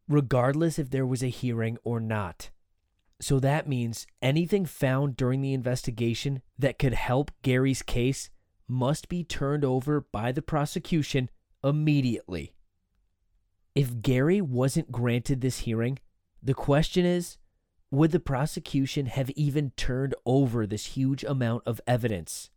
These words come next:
Oakes had already made it clear he was against even granting this hearing. This dump of Brady material within seventy-two hours of the hearing prompted Thibodeau's defense team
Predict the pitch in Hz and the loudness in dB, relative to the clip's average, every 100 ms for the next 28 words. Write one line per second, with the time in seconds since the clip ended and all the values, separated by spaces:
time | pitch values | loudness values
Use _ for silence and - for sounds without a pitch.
0 | _ _ _ _ - 139 185 - - _ | _ _ _ _ 2 2 2 -4 -18 _
1 | - 135 123 - 127 139 151 156 147 143 | -4 -2 -2 0 2 4 4 2 2 0
2 | 139 - - 127 135 147 _ _ _ - | 0 -4 -4 0 0 -2 _ _ _ 0
3 | 143 185 185 151 143 139 135 - 151 143 | 2 2 4 4 2 0 -2 -2 0 2
4 | 143 131 120 117 123 127 - 120 104 90 | 0 -2 -2 0 0 0 -2 -2 -2 -4
5 | - 101 87 71 - _ _ _ _ _ | -4 -4 -6 -10 -18 _ _ _ _ _
6 | - 113 165 214 - - 131 143 - 139 | -8 0 0 0 -4 -2 0 0 -2 -2
7 | 120 - 107 120 135 139 - 143 143 147 | -2 -4 -2 -2 -2 -4 -2 0 2 2
8 | 156 - _ - 139 147 127 - - 135 | -2 -8 _ -4 0 0 0 -2 0 0
9 | 135 147 151 - 139 117 123 139 139 131 | 0 -2 -2 2 2 2 0 0 0 -2
10 | 117 113 120 123 143 165 _ _ _ _ | -4 -4 -2 -2 -2 -6 _ _ _ _
11 | _ - 127 127 127 127 104 - 131 156 | _ -2 2 2 2 -2 0 0 2 4
12 | 180 - 190 185 156 - - 131 120 | 4 2 2 4 2 0 0 0 0